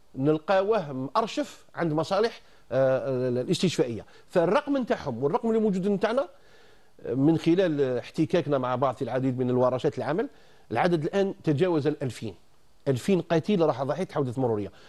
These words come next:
والأسبوع الماضي وإحنا في أحد البلاطوهات الإذاعية على مستوى القناة الأولى مع زملائنا من مختلف القطاعات الأمنية والسلامة المرورية، تكلمت السيدة الفاضلة عن السلامة المرورية، قالت باللي الرقم اللي بحوزتهم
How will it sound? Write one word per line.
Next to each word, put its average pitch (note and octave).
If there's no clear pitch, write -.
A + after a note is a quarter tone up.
والأسبوع D3
الماضي D#3
وإحنا C3+
في C3
أحد D3
البلاطوهات C#3+
الإذاعية D3
على A#2+
مستوى B2+
القناة B2
الأولى D#3+
مع C3+
زملائنا C#3+
من C#3+
مختلف C3+
القطاعات C3
الأمنية D3
والسلامة C3
المرورية، D3
تكلمت F#3
السيدة E3
الفاضلة D3
عن C3+
السلامة C#3
المرورية، C#3+
قالت F3
باللي F3+
الرقم E3+
اللي E3
بحوزتهم F3